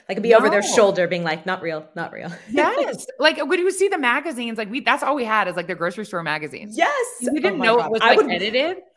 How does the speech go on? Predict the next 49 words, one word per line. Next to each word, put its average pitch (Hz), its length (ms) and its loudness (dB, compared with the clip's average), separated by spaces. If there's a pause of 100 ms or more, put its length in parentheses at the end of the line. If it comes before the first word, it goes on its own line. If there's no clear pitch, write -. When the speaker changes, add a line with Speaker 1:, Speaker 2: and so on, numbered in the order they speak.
Speaker 1:
no, 349 420 2
I 262 80 6
Speaker 2:
Yes, 302 80 2
Speaker 1:
would 330 100 0
walk 294 180 4
Speaker 2:
we - 40 -8
Speaker 1:
through 302 80 2
Speaker 2:
thought 349 80 0
Speaker 1:
like 208 180 -2
this 170 380 -6
and, 214 220 -8
and, 214 120 -4
you - 60 -4
Speaker 2:
Yes. 208 160 0
Speaker 1:
know, 170 240 -6
I'd 185 140 -10
be 180 80 -8
like, 160 280 -10
"Mm, 247 260 -14
Kate - 180 -12
Moss." 220 340 -12
Speaker 2:
Oh 151 40 -16
my 156 120 -12
gosh, 180 220 -12
Speaker 1:
Remember? - 120 -10
Speaker 2:
look, 160 160 -14
Speaker 1:
Oh 214 80 -4
my 226 80 2
Speaker 2:
yes, 151 100 -4
Speaker 1:
God. 180 180 -4
Speaker 2:
wait, 196 280 -8
pencil 214 360 -6
thin, 214 320 -8 (180)
but 202 160 -12
the 190 180 -6
aesthetic 214 380 -6
has 262 160 -12
changed. 165 560 -12 (340)
And 175 120 -8
it's - 100 -10
so 196 140 0
funny 208 260 -2
that, 180 160 -12
like, 160 220 -6 (100)
all 196 300 2
I 185 80 2
wanted 165 420 -6
was, 147 140 -10
like, 147 180 -10